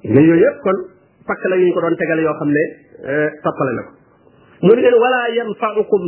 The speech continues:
نصحي إن أردت أن أنصح لكم." "ولا ينفعكم" du leen jariñ "نصحي" sama laabiire. Mu ne laabiire gii ma leen di laabiire. Du leen jariñ dara. "إن أردت أن أنصح لكم."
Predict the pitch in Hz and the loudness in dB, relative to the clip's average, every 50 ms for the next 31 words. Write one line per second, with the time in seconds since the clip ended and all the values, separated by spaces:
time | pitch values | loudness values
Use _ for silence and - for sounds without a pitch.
0 | 170 170 196 190 - - - 180 175 180 190 196 - - _ _ _ _ _ _ | 0 0 0 0 -2 -6 -6 -4 -2 -2 -2 -4 -6 -12 _ _ _ _ _ _
1 | - 226 233 214 202 - - 165 175 185 - - - - - 226 226 - - 165 | -6 -4 -4 -4 -4 -4 -2 -2 0 -2 -2 -6 -10 -10 -8 -6 -6 -4 -4 -4
2 | 170 170 - 165 165 160 - 170 - - 147 139 131 - - - - _ _ _ | -4 -4 -4 -6 -6 -6 -8 -10 -12 -12 -12 -12 -14 -16 -18 -20 -20 _ _ _
3 | _ _ _ _ _ _ _ _ _ _ _ _ _ _ _ _ _ _ _ _ | _ _ _ _ _ _ _ _ _ _ _ _ _ _ _ _ _ _ _ _
4 | _ - 180 202 220 220 226 214 - - 208 202 196 - 190 180 170 185 196 202 | _ 0 2 2 2 2 0 -2 -4 -4 -4 -4 -4 -4 -6 -6 -4 -2 0 0
5 | 196 175 165 175 165 160 165 - - - 135 143 165 185 190 - - 185 175 165 | 0 -2 -2 -2 -2 -2 -4 -6 -8 -8 -4 -2 -2 -2 -2 -4 -4 -4 -4 -4
6 | - 165 160 160 151 151 147 151 147 127 135 135 110 - - - - - - 196 | -2 -4 -4 -2 -2 0 -2 -2 -2 -2 -4 -4 -4 -6 -10 -14 -14 -10 -8 -4
7 | 208 202 202 170 175 180 170 165 156 196 220 202 196 190 180 165 151 147 147 139 | -2 -2 -2 -4 -4 -2 -4 -4 -4 -4 -2 0 0 0 0 0 -2 0 0 0
8 | 120 117 113 104 107 - - _ _ _ _ _ _ _ _ _ _ _ _ _ | -2 -2 -6 -8 -10 -12 -16 _ _ _ _ _ _ _ _ _ _ _ _ _
9 | _ _ _ _ - - 160 180 208 208 208 170 185 180 180 170 156 202 214 240 | _ _ _ _ -8 -2 2 4 4 4 4 2 0 -2 0 -2 -2 -2 -2 -4
10 | - - _ _ _ _ _ _ _ _ _ _ _ _ _ _ _ _ _ _ | -4 -10 _ _ _ _ _ _ _ _ _ _ _ _ _ _ _ _ _ _
11 | _ _ _ _ _ _ _ _ _ _ _ _ _ _ _ _ _ _ _ _ | _ _ _ _ _ _ _ _ _ _ _ _ _ _ _ _ _ _ _ _
12 | _ _ _ _ _ _ _ _ _ _ _ _ _ _ _ _ _ _ _ _ | _ _ _ _ _ _ _ _ _ _ _ _ _ _ _ _ _ _ _ _
13 | - 214 262 - 220 233 240 233 240 - - 190 196 - 190 185 - - 175 147 | 0 0 0 0 -2 -2 -2 -4 -4 -6 -6 -6 -6 -4 -6 -6 -6 -6 -6 -4
14 | 160 151 139 - - 101 | -4 -4 -4 -4 -6 -10